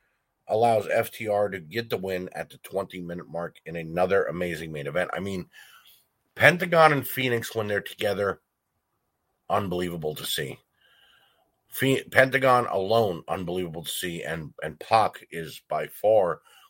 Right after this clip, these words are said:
one of the best fly-, flyers you'll ever see. Mix that with F T R and all they can do. I, I just didn't know who was gonna give up first, and it took Malachi Black getting involved here to end the match. Uh,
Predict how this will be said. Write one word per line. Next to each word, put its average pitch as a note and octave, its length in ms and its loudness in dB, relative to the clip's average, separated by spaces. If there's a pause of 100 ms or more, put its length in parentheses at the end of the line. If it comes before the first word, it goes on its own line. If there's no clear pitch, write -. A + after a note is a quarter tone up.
(120)
one G2+ 120 -4
of F#2+ 80 -2
the E2 60 -8
best F#2 220 0
fly-, F2 340 -2
flyers F2+ 480 -2
you'll D#2+ 160 -4
ever C2+ 160 -6
see. - 340 -12 (560)
Mix A2 300 -2
that A#2 200 4
with G#2 120 2
F G2+ 180 2
T - 180 -10
R A2 280 8
and F2+ 120 -2
all F2+ 140 2
they G#2 200 0
can A2 200 -8
do. G2+ 300 -2 (1400)
I, - 180 4
I A#2 80 4
just G#2+ 260 -4
didn't A#2 220 -2
know A2+ 180 4
who A#2+ 160 -4
was A2 160 -4
gonna G#2 180 -2
give G2 180 -2
up F2+ 160 2
first, - 460 0 (140)
and F2+ 200 -2
it F2+ 140 -6
took - 240 -2
Malachi F#2+ 460 2
Black F2 320 2
getting F2+ 220 -8
involved F2 460 4
here D#2+ 280 -4 (460)
to F2+ 240 -8
end E2 180 -6
the D2+ 60 -8
match. - 480 -2 (420)
Uh, E2 400 2